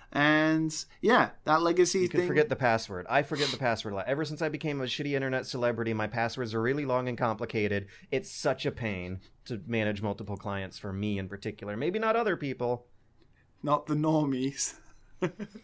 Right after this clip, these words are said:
Speaker 2: Yeah, not the normies, but my passwords gotta be different. They gotta be stupid, and it's a pain dealing with this shit.
Speaker 1: Yeah, and the legacy thing is s-, what it is, you know.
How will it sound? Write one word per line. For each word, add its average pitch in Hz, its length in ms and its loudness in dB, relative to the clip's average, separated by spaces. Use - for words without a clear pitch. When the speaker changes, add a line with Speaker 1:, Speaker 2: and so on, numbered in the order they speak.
Speaker 2:
Yeah, 131 260 4
not 123 240 0
the 143 80 0
normies, 117 520 4
but 110 180 6
my 123 140 6
passwords 123 600 6
gotta 120 240 8
be 117 320 4
different. 110 760 2
They 107 100 0
gotta 110 220 4
be 104 320 2
stupid, 107 720 2
and 98 360 4
it's 101 240 -2
a 104 80 -2
pain 101 520 2
dealing 95 340 2
with 95 140 -4
this 98 160 -6
shit. 113 760 0
Speaker 1:
Yeah, 175 200 8
and 147 500 2
the 143 180 0
legacy 156 380 4
thing 151 280 0
is 143 320 0
s-, - 240 -4
what 135 260 2
it 127 120 4
is, 123 440 0
you 131 120 -2
know. 120 220 -4